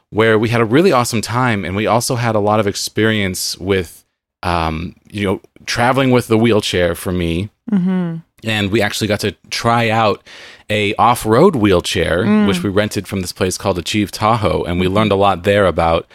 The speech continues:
Speaker 1: um, what's possible for people in wheelchairs.
Speaker 2: Yeah.
Speaker 1: And I just learned a lot about my body through this experience,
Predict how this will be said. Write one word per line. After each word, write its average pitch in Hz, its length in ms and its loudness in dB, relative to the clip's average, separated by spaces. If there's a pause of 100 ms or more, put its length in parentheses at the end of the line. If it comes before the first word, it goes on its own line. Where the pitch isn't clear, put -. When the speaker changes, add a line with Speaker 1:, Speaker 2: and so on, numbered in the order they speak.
(400)
Speaker 1:
um, 80 500 -6 (340)
what's 107 300 -2
possible 101 680 0
for 85 600 0
people 98 340 -4
in 90 100 -4
wheelchairs. 87 800 -4 (160)
Speaker 2:
Yeah. 170 280 -6 (100)
Speaker 1:
And 98 320 -2 (180)
I 120 160 0
just 156 180 -2
learned 131 200 4
a - 20 6
lot 110 180 4
about 95 280 2
my 95 180 0
body 90 440 0
through 95 200 -6
this 90 220 -6
experience, 82 880 -6